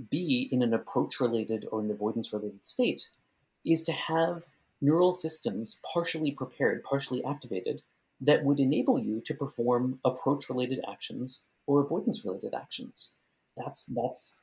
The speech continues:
that's, uh, so, so we're, we're building these abstract emotions on these concrete motor plans, right? If that's true, then there's a very clear prediction from this, which is that if you test strong left-handers,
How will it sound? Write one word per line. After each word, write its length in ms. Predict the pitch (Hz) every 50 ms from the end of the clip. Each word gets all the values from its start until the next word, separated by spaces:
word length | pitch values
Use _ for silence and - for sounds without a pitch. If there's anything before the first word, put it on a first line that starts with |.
| -
that's, 340 | - 110 120 - - - -
uh, 240 | - 123 113 107 -
so, 200 | - - 113 120
so 160 | - - 117
we're, 260 | 110 117 117 110 110 -
we're 180 | 113 123 123 117
building 640 | 110 - 127 143 170 156 135 113 110 110 110 120 120 _ _ _ _ _ -
these 280 | 120 117 113 110 - -
abstract 500 | 123 127 127 - - - 135 123 123 -
emotions 580 | 113 104 113 143 139 - - 101 101 104 107 -
on 200 | - 110 110 107
these 200 | 113 110 107 -
concrete 600 | - - 117 117 117 - - - 107 107 - -
motor 280 | 120 113 123 - 110
plans, 720 | - - - - - - - - 147 - - - - - - -
right? 240 | 196 202 220 214 - _ - - - - - - - _ _ _ _ _ -
If 260 | 202 214 208 - -
that's 280 | 190 160 139 - - -
true, 580 | - - - 285 294 - - 135 147 147 - _ _ _ _ _ _ _ _ -
then 180 | 135 175 180 175
there's 180 | 165 156 156
a 60 | 165
very 240 | 139 - 202 233 214
clear 240 | - - - 120 107
prediction 440 | - - - 254 254 - - 131 -
from 200 | - - - -
this, 220 | - - - -
which 200 | - - - -
is 200 | 123 120 120 -
that 260 | - 113 110 110 - - - _ _ _ _ -
if 180 | 139 131 -
you 80 | 143 131
test 480 | 127 - 135 139 143 - - - - -
strong 400 | - - 135 123 135 139 127 120
left-handers, 880 | 131 160 - - - - 101 - 185 - 110 - 160 - - - -